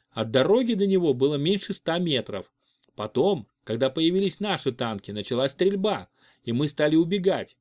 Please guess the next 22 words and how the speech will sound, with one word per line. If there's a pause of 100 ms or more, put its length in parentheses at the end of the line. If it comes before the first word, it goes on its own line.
Я
успел
заметить, (440)
что
этот
танк
стрелял
еще
из
пулемета. (340)
Впереди
на
его
башне
рядом
с
пушкой
мигала
вспышка. (560)
И
еще,
по-моему,